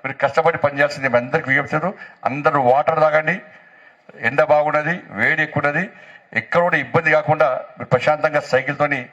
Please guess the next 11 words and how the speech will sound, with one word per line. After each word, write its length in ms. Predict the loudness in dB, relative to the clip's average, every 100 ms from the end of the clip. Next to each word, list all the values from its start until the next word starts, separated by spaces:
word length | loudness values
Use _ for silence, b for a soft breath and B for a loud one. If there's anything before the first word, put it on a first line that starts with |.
| _ -4
ముందుగా 240 | -2 0
ప్రదర్శిద్దాం. 580 | 0 0 -2 -2 -4 -4 B B B
మేము 180 | 0 0
జెండా 320 | 0 0 2
ఊపి 400 | 0 0 -2 -4 -10 -8
మీరు 100 | 0
ర్యాలీని 320 | 2 2 0
ప్రారం-, 260 | 0 -2 0
మీరు 200 | -4 -4
సైకిల్ని 340 | -4 -2 0
ప్రారంభిస్తాం. 440 | 0 0 -2 -12